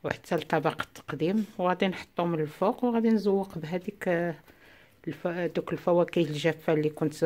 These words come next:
سبق لي وريت لكم. ها هو التريد كما كتشوفوا في طبق التقديم.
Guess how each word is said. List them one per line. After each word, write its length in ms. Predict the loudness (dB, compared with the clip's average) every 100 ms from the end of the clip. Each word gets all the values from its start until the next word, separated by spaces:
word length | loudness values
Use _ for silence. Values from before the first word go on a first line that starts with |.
| 2
سبق 300 | 0 -12 -8 2
لي 80 | 2
وريت 400 | 2 -2 0 -2
لكم. 380 | 0 2 4 2 -2 -20 -20 -20 -20 -20 _ _ _ _ _ _ _
ها 100 | 2
هو 240 | 8 10 10
التريد 480 | 8 8 10 10 8
كما 260 | 6 8
كتشوفوا 540 | 6 4 4 2 4 2
في 80 |
طبق 360 | 6 6 6 2
التقديم. 680 | -14 -12 -2 8 10 10